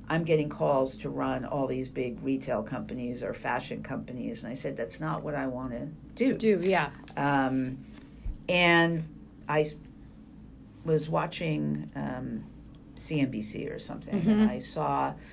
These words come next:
Speaker 1: uh, in October two thousand fifteen that Oprah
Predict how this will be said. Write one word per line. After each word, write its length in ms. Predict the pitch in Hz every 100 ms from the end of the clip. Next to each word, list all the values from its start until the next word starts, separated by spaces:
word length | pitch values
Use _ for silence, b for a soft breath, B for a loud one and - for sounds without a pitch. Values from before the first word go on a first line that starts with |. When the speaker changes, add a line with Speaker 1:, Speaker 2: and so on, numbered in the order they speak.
| B B B -
Speaker 1:
uh, 460 | 139 120 120 117 -
in 100 | 143
October 400 | 135 131 151 151
two 160 | 151 147
thousand 400 | 120 131 139 -
fifteen 680 | 120 - - 123 - - 139
that 320 | 113 127 -
Oprah 500 | 156 143 147 131 123